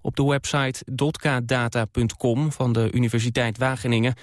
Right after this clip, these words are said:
staan honderdtienduizend foto's die de Britse luchtmacht maakte tussen negentien veertig en negentien vijfenveertig.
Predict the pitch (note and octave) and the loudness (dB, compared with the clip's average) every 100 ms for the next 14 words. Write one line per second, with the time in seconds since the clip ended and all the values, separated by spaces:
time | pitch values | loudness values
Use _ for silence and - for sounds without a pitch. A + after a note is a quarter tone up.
0 | - - - C3+ A#2+ B2+ B2+ A#2+ F3+ F3 | -14 -20 -4 0 2 2 2 0 2 2
1 | D#3+ C#3 C#3 - B2+ G#2+ G2+ G#2 - A2+ | 2 0 -2 -2 -2 0 -2 -4 0 0
2 | A2+ B2+ - A#2+ C3+ - C3 A#2+ C3 A2+ | 2 0 0 0 0 0 -2 0 0 0
3 | G#2 A#2 A2 A2+ A2+ A2 A2+ A#2+ A2+ - | -2 -4 -2 -2 2 2 2 -2 -4 -2
4 | D3 C#3 A#2+ A2+ A#2 A2 G#2+ A#2+ A2+ A2+ | 0 0 0 -2 0 2 0 -2 -2 0
5 | C#3+ B2 A#2+ A#2 B2 A2 G#2+ | 0 0 -2 0 0 0 -4